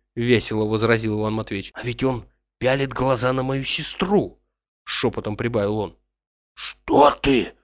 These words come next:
с изумлением сказал Тарантьев. «Молчи только. Ей-богу, так».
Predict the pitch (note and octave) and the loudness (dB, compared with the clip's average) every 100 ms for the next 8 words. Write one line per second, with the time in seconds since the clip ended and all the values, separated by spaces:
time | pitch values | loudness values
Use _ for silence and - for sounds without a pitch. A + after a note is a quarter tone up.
0 | _ _ _ - B2 A#2 A#2 A#2+ G#2+ G2+ | _ _ _ -8 -4 -2 0 0 -2 -4
1 | - A#2 G#2 G2 G2+ F#2+ - - _ _ | -4 -4 -4 -4 -4 -6 -10 -20 _ _
2 | _ _ A#2 - D#3 B2+ A2 - - _ | _ _ 0 2 4 2 -2 -4 -14 _
3 | _ _ _ _ - - A2 A2+ B2+ A#2+ | _ _ _ _ -14 -10 -8 -2 0 0
4 | A#2+ - A#2+ - | -6 -6 -8 -8